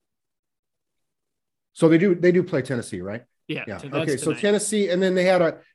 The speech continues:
Speaker 1: then they had a cupcake game, and then I think, uh, the Rams in the last game. So we'll see what, we'll see what they do.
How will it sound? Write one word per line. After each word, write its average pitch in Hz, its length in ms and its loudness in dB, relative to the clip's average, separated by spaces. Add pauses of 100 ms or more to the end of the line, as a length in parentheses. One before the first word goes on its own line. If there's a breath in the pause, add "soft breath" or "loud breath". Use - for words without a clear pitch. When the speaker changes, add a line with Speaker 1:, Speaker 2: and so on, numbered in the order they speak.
Speaker 1:
then 180 100 2
they 196 80 4
had 180 140 4
a 147 40 -2
cupcake 175 540 -2
game, 160 260 0
and 151 60 0
then 151 80 -2
I 143 80 0
think, 143 420 -4
uh, 131 300 0 (540)
the 117 80 -4
Rams 110 420 -4
in 101 60 -10
the 101 60 -10
last 98 300 -12
game. 85 220 -18 (760)
So 95 340 -8
we'll 98 80 -14
see - 160 -12
what, 92 200 -10 (680)
we'll 95 100 -14
see - 180 -14
what 87 140 -14
they 85 100 -16
do. 82 200 -18